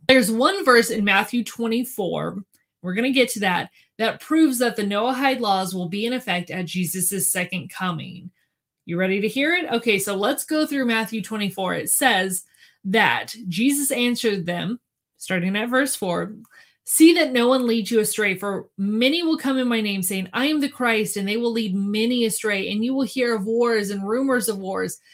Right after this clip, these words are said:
See that you are not alarmed, for this must take place, but the end is not yet. For nation will rise against nation, and kingdom against kingdom, and there will be famines and earthquakes in various places.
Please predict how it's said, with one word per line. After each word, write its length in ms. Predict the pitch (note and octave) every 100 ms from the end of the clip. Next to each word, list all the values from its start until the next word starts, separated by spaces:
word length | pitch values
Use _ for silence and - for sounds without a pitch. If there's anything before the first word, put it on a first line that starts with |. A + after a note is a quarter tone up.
| _ _
See 400 | - - C#4+ D#4
that 160 | C#4 A#3+
you 180 | A3
are 120 | G#3 G3+
not 200 | F#3+ F#3+
alarmed, 560 | F#3+ F3 - - - -
for 240 | - A#3
this 440 | A3 E3+ A3+ B3 G#3+
must 580 | G3+ G3+ G#3+ C#4 D4 -
take 320 | - D#4+ -
place, 540 | - D#4 A3+ F#3+ - - _ _ _
but 200 | G#3+ -
the 180 | G#3+ G3
end 140 | A#3
is 160 | A#3+ G#3+
not 240 | A3 A3
yet. 480 | G3+ - - - - _ _ _ - _ _
For 160 | - A3
nation 640 | G3 G3+ B3 C4 D4 C4+ B3+
will 160 | A3
rise 320 | F#3 F#3+ G3
against 340 | G3 F#3 F3 -
nation, 460 | A#3+ B3+ - B3
and 140 | G#3 F#3+
kingdom 420 | - C#4 C#4 C4+
against 360 | A#3+ A#3 G#3+ -
kingdom, 480 | - A3+ G#3 F#3+ F#3
and 100 | G3+
there 140 | A3
will 100 | A#3+
be 160 | A3+ G#3
famines 560 | - A#3 B3 A#3 G3
and 140 | F#3+ -
earthquakes 540 | A#3 A#3+ - G#3 -
in 140 | F#3+ F3
various 400 | F#3+ F#3+ F#3+ -
places. 520 | F#3 F#3 - E3